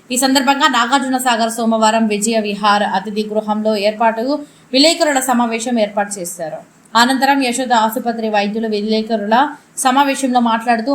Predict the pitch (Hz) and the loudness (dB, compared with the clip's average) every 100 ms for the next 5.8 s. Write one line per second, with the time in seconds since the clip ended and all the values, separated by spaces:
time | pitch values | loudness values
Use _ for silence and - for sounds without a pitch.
0 | 277 202 202 226 226 220 196 202 208 208 | 0 0 0 2 2 2 -2 -4 -4 -6
1 | 208 202 196 202 202 185 208 208 202 196 | -4 -6 -4 -2 0 0 -2 -6 -4 -4
2 | 190 190 190 190 226 262 - _ - 254 | -4 -6 -10 -4 -2 -2 -8 _ 2 2
3 | 294 311 269 240 214 226 233 220 214 220 | 2 0 0 0 -2 -4 -4 -2 -2 -2
4 | 220 202 202 202 214 226 226 202 233 233 | -4 -2 -2 -2 -2 -2 0 0 -2 -4
5 | 226 214 208 202 185 202 202 202 | -8 -6 -6 -2 -2 -2 -4 -8